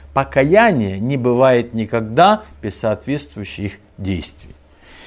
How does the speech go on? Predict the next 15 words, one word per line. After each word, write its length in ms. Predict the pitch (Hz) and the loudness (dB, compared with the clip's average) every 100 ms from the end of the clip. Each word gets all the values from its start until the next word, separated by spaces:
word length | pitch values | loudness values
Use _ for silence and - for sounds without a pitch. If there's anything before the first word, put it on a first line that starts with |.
| - - | -20 -2
Я 140 | 147 233 | 4 6
верю, 240 | 233 190 | 6 4
что 180 | - 175 | 4 2
этот 260 | 170 170 | 4 4
материал, 540 | 156 147 156 165 202 151 | 2 2 2 4 4 4
он 140 | 127 | 2
поможет 520 | 151 170 226 151 131 | 2 4 6 6 4
это 220 | 127 120 123 | 2 4 2
увидеть 480 | 120 175 170 117 | 2 -2 -2 -2
и, 40 | 101 | -4
возможно, 520 | 107 117 143 131 123 | -4 -2 -2 -2 -4
изменить 400 | 113 123 147 151 | -4 -4 -2 -2
как-то 320 | - 117 - | -4 -6 -4
и 100 | 110 | -2
отношения. 720 | 113 117 113 - 135 101 78 | -2 -4 -10 -6 -4 -4 -8